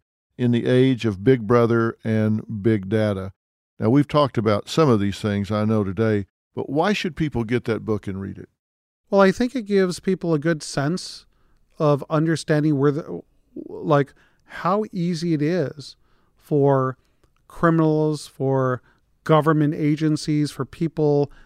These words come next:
Speaker 2: maybe significant ex others to get your information. Like, h-, h-, you know, how easy it is to violate your privacy, is really what it com-, uh,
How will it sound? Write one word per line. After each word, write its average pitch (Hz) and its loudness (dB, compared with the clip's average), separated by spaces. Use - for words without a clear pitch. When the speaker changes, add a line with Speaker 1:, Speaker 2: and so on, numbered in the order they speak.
Speaker 2:
maybe 147 2
significant 156 0
ex - -4
others 160 -2
to - -12
get 151 -2
your 156 -2
information. 151 -4
Like, 151 2
h-, - -16
h-, - -18
you 208 0
know, 151 0
how 220 0
easy 185 0
it 175 2
is 175 2
to 143 -2
violate 151 0
your 147 -2
privacy, 143 -4
is 143 2
really 151 6
what 139 2
it 135 -4
com-, 147 -2
uh, 147 0